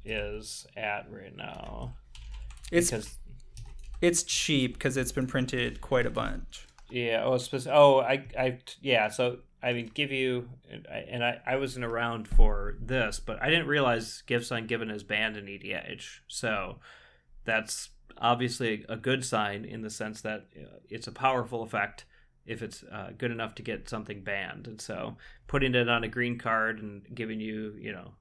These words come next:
Speaker 1: uh, uh, access to
Speaker 2: Only
Speaker 1: a lot
Speaker 2: creatures.
Speaker 1: of different tutoring.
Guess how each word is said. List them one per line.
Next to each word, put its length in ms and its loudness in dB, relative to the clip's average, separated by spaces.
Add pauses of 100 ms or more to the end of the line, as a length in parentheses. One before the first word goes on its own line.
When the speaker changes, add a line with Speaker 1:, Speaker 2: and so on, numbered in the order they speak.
(180)
Speaker 1:
uh, 580 -18
uh, 220 -6
access 480 0
to 320 -2 (520)
Speaker 2:
Only 240 8
Speaker 1:
a 40 10
lot 100 8
Speaker 2:
creatures. 140 4
Speaker 1:
of 40 -6
different 320 0
tutoring. 540 -8